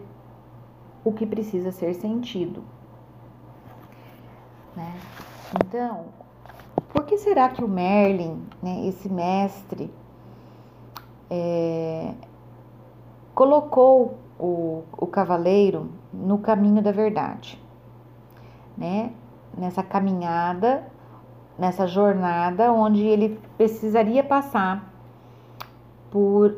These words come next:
alguns percalços, e um deles, o Castelo do Silêncio, o primeiro na ordem, né,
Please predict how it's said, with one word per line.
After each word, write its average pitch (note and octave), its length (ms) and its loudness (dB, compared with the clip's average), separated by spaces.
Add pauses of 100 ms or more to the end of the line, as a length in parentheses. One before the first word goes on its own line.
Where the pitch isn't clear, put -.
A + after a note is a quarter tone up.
alguns G3+ 480 4
percalços, G3+ 1000 4 (220)
e E3 100 -10
um E3 100 -4
deles, G#3+ 540 4
o G#3+ 60 -4
Castelo A#3 420 0
do G#3 100 0
Silêncio, G3+ 680 -4 (220)
o - 40 -8
primeiro G3+ 680 4 (1080)
na F#3 220 4
ordem, F#3 480 4 (100)
né, A3 280 -4